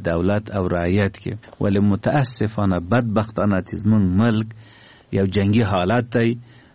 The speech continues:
دوی بیچارهګان هم چې سهار څملي په همدې فکر کې چې یاره زه په چارۍ کې درېږم، نو کله به یو انتحاري راځي او یا زه به د کومې خوا نه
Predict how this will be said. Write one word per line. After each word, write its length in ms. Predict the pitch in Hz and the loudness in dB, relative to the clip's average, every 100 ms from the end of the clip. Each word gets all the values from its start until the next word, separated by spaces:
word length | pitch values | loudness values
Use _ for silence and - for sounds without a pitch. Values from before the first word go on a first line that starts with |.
| _ | _
دوی 120 | 110 117 | 0 2
بیچارهګان 560 | 110 110 98 98 117 110 | 2 0 0 2 2 2
هم 100 | 101 | 0
چې 100 | - | -2
سهار 160 | 117 107 | -2 -2
څملي 440 | 110 101 104 104 - | 0 0 2 0 0
په 60 | 101 | -2
همدې 200 | 98 107 | 0 0
فکر 320 | 104 107 110 | -2 -2 -2
کې 140 | 101 104 | -2 -2
چې 60 | 98 | 0
یاره 160 | 95 | 0
زه 140 | 92 101 | 0 -2
په 120 | - | -4
چارۍ 300 | - 92 101 | -4 0 0
کې 80 | 98 92 | 0 0
درېږم، 400 | 92 101 101 104 101 | 0 0 0 0 2
نو 140 | 98 107 - - | 0 -2 -8 -4
کله 200 | - 147 | 0 2
به 120 | 107 104 | 2 0
یو 200 | 95 90 87 58 | 0 0 -2 -4
انتحاري 480 | 95 98 92 95 101 | -2 -2 -2 0 2
راځي 400 | 101 92 98 95 113 - - - - - | 0 0 -2 -6 -6 -20 -20 -20 -14 -4
او 100 | 98 | 0
یا 160 | 101 104 | 2 2
زه 160 | 101 | 2
به 80 | 113 | 0
د 80 | 110 | 0
کومې 380 | 110 - 143 135 | -2 -2 2 2
خوا 240 | 107 110 | 0 0
نه 160 | 104 | 0